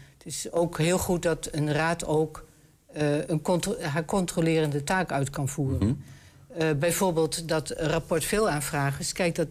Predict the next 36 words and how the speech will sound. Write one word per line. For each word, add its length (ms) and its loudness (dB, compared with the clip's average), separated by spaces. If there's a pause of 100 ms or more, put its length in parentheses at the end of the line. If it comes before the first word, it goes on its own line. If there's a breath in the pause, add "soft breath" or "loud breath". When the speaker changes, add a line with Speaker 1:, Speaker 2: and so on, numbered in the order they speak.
(140)
Speaker 1:
dat 180 0
is 180 0
er 80 2
niet 220 2
voor 100 -2
niks 240 0
geweest. 640 0 (760 loud breath)
Eh, 500 2
is 200 0
het 160 0
werkelijk 420 0
zo 180 2
dat 200 0
mensen, 280 0
ik 80 -14
weet 160 2
niet 80 2
hoe 100 2
vaak, 280 -2
moeten 260 0
proberen 540 2
om 140 0
een 80 2
bijstandsuitkering 1040 0
aan 120 2
te 140 -6
vragen? 520 -8 (300 loud breath)
Dat 140 2
wil 140 4
je 180 2
als 180 -2
raad 340 0
ook 240 0
weten. 580 0 (1160)
En, 580 0 (100)
eh, 460 2